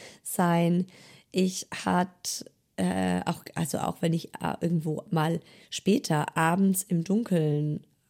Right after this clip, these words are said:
alleine heimlaufen muss, auch heute noch, ne? Ich hab zum Teil panische Angst. Ähm, ich hab meinen Schlüssel zwischen den Händen, um gegebenenfalls da jemanden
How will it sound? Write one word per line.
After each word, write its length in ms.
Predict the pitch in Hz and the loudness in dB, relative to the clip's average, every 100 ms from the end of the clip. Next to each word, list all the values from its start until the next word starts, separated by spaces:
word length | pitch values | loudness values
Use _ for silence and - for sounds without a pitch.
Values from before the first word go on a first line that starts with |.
| _ | _
alleine 500 | 160 151 160 175 156 | -2 2 4 4 2
heimlaufen 500 | 165 320 180 151 160 | 2 2 2 0 -2
muss, 260 | 160 160 - | -4 -4 -6
auch 280 | - 156 - | -2 -2 0
heute 320 | 180 427 - 151 | 2 2 2 2
noch, 260 | 147 254 | 2 2
ne? 220 | 185 226 - - - - _ _ _ _ _ _ - | 4 4 0 -12 -20 -20 _ _ _ _ _ _ -4
Ich 240 | 165 - | -4 -2
hab 200 | 185 185 | -6 -4
zum 160 | - 165 | -4 0
Teil 220 | 170 165 | 2 0
panische 440 | - 156 156 - | 0 -2 0 0
Angst. 360 | 233 247 - - | 0 0 -4 -6
Ähm, 460 | - 160 160 156 160 | -4 -4 -2 -4 -6
ich 140 | - | -4
hab 260 | 165 - - - - - - - 175 | -6 -8 -20 -20 -20 -20 -20 -6 0
meinen 220 | 175 180 | 2 2
Schlüssel 600 | - 220 - 190 185 170 | 0 0 4 4 6 4
zwischen 460 | - 190 - 190 | 0 0 2 2
den 140 | 165 165 | 4 4
Händen, 460 | 170 202 - 190 | 4 2 2 4
um 480 | 175 170 185 175 165 - _ | 4 6 4 4 0 -6 _
gegebenenfalls 840 | 180 185 170 - 76 - - - - | -6 0 0 0 -4 -4 -4 -4 -2
da 180 | 69 | -2
jemanden 600 | - - - - - 170 | -2 -2 -2 -2 -2 -2